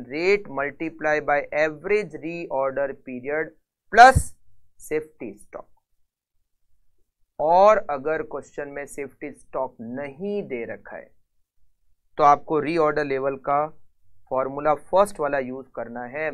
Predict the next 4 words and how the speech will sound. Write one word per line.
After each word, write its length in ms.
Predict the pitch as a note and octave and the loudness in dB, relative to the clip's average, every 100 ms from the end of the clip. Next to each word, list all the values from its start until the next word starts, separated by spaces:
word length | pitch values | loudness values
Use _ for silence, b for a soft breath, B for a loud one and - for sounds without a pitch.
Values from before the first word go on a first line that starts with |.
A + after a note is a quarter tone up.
| A#2+ A#2+ | -6 -2
maximum 840 | D3+ E3+ C3+ - A3 G#3+ G#3+ G#3+ G3+ | 0 0 -4 -6 -2 2 2 0 -2
consumption 760 | D#3 D3 C#3 D3 C#3 - C3+ B2 | -6 -6 -6 -8 -10 -12 -10 -6
rate 340 | C#3+ E3 F3 - _ _ B2 | -4 -4 -6 -12 _ _ -8
multiply 680 | C3 C#3+ D3 D3+ D3+ C#3+ | -6 -4 -6 -10 -4 -4